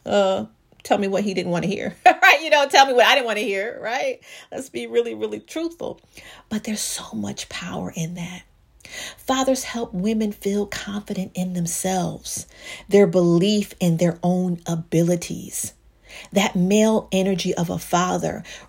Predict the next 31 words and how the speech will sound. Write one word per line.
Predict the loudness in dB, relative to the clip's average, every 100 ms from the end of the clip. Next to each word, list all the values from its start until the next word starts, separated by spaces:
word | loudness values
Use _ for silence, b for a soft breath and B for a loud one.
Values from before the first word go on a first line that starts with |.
| -6
really | 4 8 8 6
plays | -4 -2 0 0 0
a | -4
role | -4 2 4 4
into | 2 -2 -2 -4
that | -4 -4
when | -2 -2
they | -2 -6 -10
m-, | -12 -12 _ _ _
make | 0 0 0 -6
you | -4
feel | 0 0
that | 0 -4
you | -4
can | -4
do | -2 -2
anything. | -4 -4 -6 -10 -14 -20 _ _ _ _ _ _ _ _ _ _ _ _ _ _ _ _ _ _ _
Right? | -6 -6 -6 B B B
Yes, | 2 4 2 0
mothers | 0 2 4 4
have | 2 -4 -2 -2
it | -4 B B B
and | 2 4
they | 2
can | 2
instill | 0 0 4 4 4
it. | 2
I | 0
am | 0 0 0
a |
mother, | 0 -2 -4 -8 -14